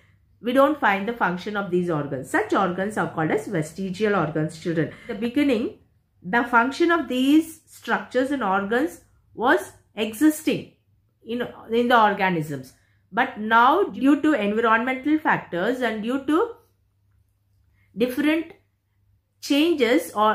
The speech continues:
habitual changes in man, the function of these organs are reduced. Such organs are called as vestigial organs. The vestigial structures present in the modern animals that are no longer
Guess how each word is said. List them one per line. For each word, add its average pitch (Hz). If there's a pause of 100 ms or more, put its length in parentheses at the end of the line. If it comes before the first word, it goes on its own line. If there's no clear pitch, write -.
habitual 269
changes 226
in 202
man, 180 (580)
the 233
function 269
of 294
these 254
organs 196
are 240 (160)
reduced. 196
Such 415
organs 214
are 185
called 190
as 480
vestigial 208
organs. 156 (280)
The 254
vestigial 311
structures 208
present 214
in 214
the 202
modern 190
animals 185 (300)
that 202
are 202
no 214
longer 226